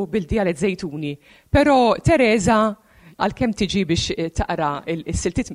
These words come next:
letterarji, xi kultant ukoll titfa' xi waħda b-, bil-, bil-Arawri, għaliex Teresa tħo-, għandha ħafna l-qalba il-, id-dialett ta', ta' Hararaw. Fil-fatt nistidina,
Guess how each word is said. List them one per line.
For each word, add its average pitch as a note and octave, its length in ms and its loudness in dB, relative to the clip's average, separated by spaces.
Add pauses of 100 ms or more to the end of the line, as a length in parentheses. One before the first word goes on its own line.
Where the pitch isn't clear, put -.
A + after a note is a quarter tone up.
letterarji, E3+ 920 -2 (280)
xi - 180 -2
kultant B3+ 460 0
ukoll G#3 400 -2 (520)
titfa' - 280 0
xi D4 140 0
waħda G3+ 260 0
b-, - 240 -2
bil-, G3+ 240 -2
bil-Arawri, G3 680 2
għaliex A3 260 -2
Teresa F#3 460 0 (340)
tħo-, - 160 -4
għandha F#3 320 -4
ħafna G#3 220 -6
l-qalba D#3+ 400 -2 (100)
il-, D#3 340 -2 (380)
id-dialett D#3 480 -2
ta', - 240 -6
ta' D#3+ 160 -8
Hararaw. C#3+ 320 -2 (240)
Fil-fatt D4+ 320 0
nistidina, A#3 600 2